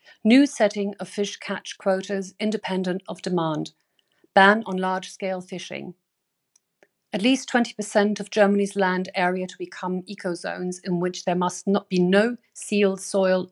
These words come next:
no roads, and also no settlements. Financial sector.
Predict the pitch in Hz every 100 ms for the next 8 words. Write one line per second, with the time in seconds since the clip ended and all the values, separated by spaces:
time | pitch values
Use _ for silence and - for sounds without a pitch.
0 | - 180 175 170 180 175 175 165 - -
1 | 170 - 180 170 170 175 175 - 185 151
2 | 143 - - - _ _ _ _ _ _
3 | _ _ _ _ - 156 151 170 214 190
4 | 175 - - - -